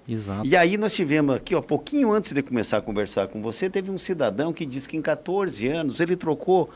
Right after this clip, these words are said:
Speaker 2: em torno de quatro, cinco mudanças. Que são pessoas que também lá, "Ah, mas não é lá uma grande mudança." Mas é o sofá dele, é a geladeira dele e tal. Então, quer dizer, você, ah,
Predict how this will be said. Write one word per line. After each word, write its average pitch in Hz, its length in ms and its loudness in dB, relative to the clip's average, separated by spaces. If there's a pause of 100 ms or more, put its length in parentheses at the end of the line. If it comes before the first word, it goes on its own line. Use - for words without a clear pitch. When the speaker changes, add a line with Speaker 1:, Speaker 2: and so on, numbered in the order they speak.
(180)
Speaker 2:
em 143 120 4
torno 190 260 4
de 170 120 4
quatro, 190 360 0
cinco 180 320 -4
mudanças. 165 800 0 (380)
Que 359 100 -6
são - 180 2
pessoas 220 380 6
que 247 80 -4
também 147 320 6
lá, 147 340 6
"Ah, 208 240 8
mas 147 160 4
não 147 160 2
é 160 80 6
lá 156 220 8
uma 156 140 6
grande 139 240 4
mudança." 131 340 2 (180)
Mas 294 220 4
é 269 80 12
o 269 60 10
sofá 262 420 6
dele, 196 460 10
é 214 340 4 (240)
a 175 80 2
geladeira 180 760 8
dele 143 500 4
e 117 40 0
tal. 120 480 4
Então, 208 300 0
quer 180 160 -4
dizer, 160 180 4
você, 160 340 4 (540)
ah, 156 240 4